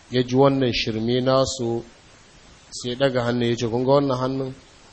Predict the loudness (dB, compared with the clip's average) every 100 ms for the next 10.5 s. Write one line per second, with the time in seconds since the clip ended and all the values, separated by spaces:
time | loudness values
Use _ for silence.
0 | -20 -20 -20 -20 -20 -20 -6 0 0 0
1 | 0 2 4 2 2 0 -2 -2 -4 -2
2 | -6 -6 -12 -20 -20 -20 -20 -20 -20 -20
3 | -20 -20 -18 -14 -12 -12 -12 -6 -2 0
4 | 4 6 6 6 4 2 -2 0 2 2
5 | -2 -8 -20 -20 -20 -20 -20 -20 -20 -20
6 | -16 -6 -4 -4 -4 -2 0 0 0 -2
7 | -4 -6 -8 -8 -4 -2 -2 -2 -2 -2
8 | 0 2 0 -4 -4 -4 -2 0 0 0
9 | -2 -2 -2 -2 -2 0 0 0 -2 -4
10 | -4 -2 2 2 2